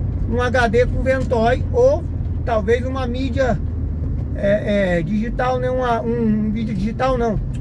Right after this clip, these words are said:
um C D ou D V D, um leitor óptico,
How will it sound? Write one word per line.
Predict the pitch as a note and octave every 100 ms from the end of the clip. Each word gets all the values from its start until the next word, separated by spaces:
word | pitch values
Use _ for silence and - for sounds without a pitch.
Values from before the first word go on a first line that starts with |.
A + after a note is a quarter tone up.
| - - - - -
um | G#3+
C | C4+ B3+
D | G3 B3+
ou | C4
D | C4
V | C4+ C4+
D, | F#3+ C#3+ - - - - F#3+
um |
leitor | G3+ G#3+ A#3+ A#3 B3
óptico, | G#3 E3+ -